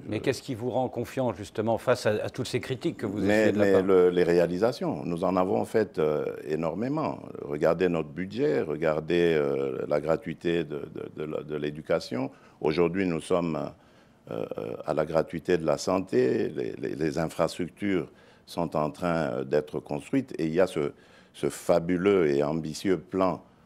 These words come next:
Speaker 2: euh, programme de développement à la base, c'est-à-dire, euh, de, de développement des cent quarante-cinq territoires qui fera, euh, date. Et nous sommes convaincus que, euh, les choses, euh, euh, le moment venu,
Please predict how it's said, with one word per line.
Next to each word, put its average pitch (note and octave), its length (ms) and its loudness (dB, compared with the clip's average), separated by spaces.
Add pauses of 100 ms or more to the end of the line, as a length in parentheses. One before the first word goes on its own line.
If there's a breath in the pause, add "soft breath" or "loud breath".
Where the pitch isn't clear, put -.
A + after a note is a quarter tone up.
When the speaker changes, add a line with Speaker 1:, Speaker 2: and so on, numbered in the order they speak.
(240 soft breath)
Speaker 2:
euh, C#2 160 -2
programme E2+ 800 0 (120)
de D2 120 -2
développement D#2+ 600 0
à D2 80 2
la C#2 120 2
base, D#2 500 0 (300 soft breath)
c'est-à-dire, D#2 600 0
euh, C2+ 280 0
de, G1+ 240 -10
de D2 160 -2
développement E2 580 0
des E2 140 -2
cent G2+ 260 0
quarante-cinq D#2+ 560 -2
territoires D2 500 0 (480 loud breath)
qui D2 140 -2
fera, F2 460 0 (260)
euh, C2 420 -4
date. - 460 0 (480 soft breath)
Et D#2+ 80 0
nous E2+ 140 0
sommes G#2+ 520 0 (200)
convaincus G#2+ 800 0
que, D#2+ 280 0 (440 soft breath)
euh, C2+ 200 -8 (180)
les D2+ 160 -2
choses, F#2+ 420 2
euh, C#2 280 -2 (520 soft breath)
euh, - 60 -8 (100)
le D#2+ 100 -2
moment F2+ 340 2
venu, F#2 440 -2